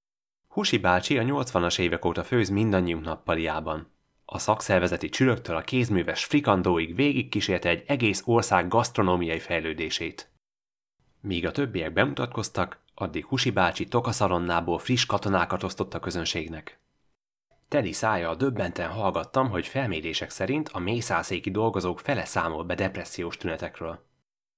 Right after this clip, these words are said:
A pszichológusok egy új elmélete szerint lehet, hogy van valami eredendően lehangoló, az intelligens állatok futószalag-szerű lemészállásában.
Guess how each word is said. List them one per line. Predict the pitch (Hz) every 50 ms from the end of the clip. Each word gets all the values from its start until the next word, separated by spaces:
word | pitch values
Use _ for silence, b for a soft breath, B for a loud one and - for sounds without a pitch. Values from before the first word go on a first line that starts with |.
| _ _ _ _ _ _ _
A | _ 92 -
pszichológusok | - - - 131 117 95 82 82 82 95 92 107 98 -
egy | 87 82 -
új | - 131 123 113 - 95
elmélete | 104 101 92 87 85 85 82 - 82
szerint | 85 - 92 87 90 110 151 185 185 - - _ - -
lehet, | - 98 139 185 156 117 -
hogy | - 92 87 80
van | 107 127 127 110
valami | 95 90 85 85 85 82 - _
eredendően | - 131 147 147 113 92 98 87 87 85 85 82 82 80
lehangoló, | 85 101 110 110 104 95 85 80 82 80 80 90 131 139 - -
az | - - - -
intelligens | 139 151 156 - 98 82 87 90 87 - - - -
állatok | - 131 143 143 - 190 - 82 -
futószalag-szerű | - - 175 180 104 87 87 - 90 82 82 - - - 120 101 87 80
lemészállásában. | 87 87 82 82 80 - - 90 80 80 78 82 82 - - 90 85 82 92 92 85 87